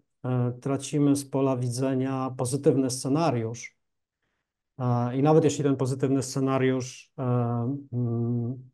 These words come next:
wydaje się być odległy od tego, co jest, no to tylko pokazuje, e, w tym momencie, mm, w tym momencie to, co, e,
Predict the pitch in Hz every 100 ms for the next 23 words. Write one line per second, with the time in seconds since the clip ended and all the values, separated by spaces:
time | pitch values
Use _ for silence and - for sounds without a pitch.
0 | - 120 135 135 123 - 127 123 139 -
1 | - _ - 151 131 143 156 147 123 127
2 | 127 131 131 135 123 120 127 - 139 131
3 | 135 127 123 127 120 117 131 131 113 131
4 | 131 _ 131 120 120 127 127 123 123 123
5 | 123 127 120 120 131 - - 131 123 120
6 | 123 127 135 123 120 123 123 117 117 -
7 | 123 120 131 131 139 123 120 123 123